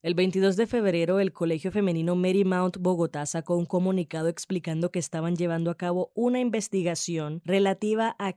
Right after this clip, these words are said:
quejas puntuales relacionadas con comportamientos indebidos al interior de la comunidad que involucran a un profesor en particular. Poco después de esta publicación, como si se tratara de una olla a presión que no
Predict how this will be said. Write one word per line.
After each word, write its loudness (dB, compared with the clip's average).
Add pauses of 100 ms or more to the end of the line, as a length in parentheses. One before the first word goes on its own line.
(140)
quejas -2
puntuales 0
relacionadas -2
con -2
comportamientos -2
indebidos 0
al -2
interior -4
de 0
la -2
comunidad -2
que 4
involucran 2
a 0
un 2
profesor -2
en -6
particular. -6 (220)
Poco 2
después 2
de 2
esta 0
publicación, 0
como -2
si -4
se -2
tratara -4
de 6
una 2
olla 4
a -2
presión -2
que -4
no 0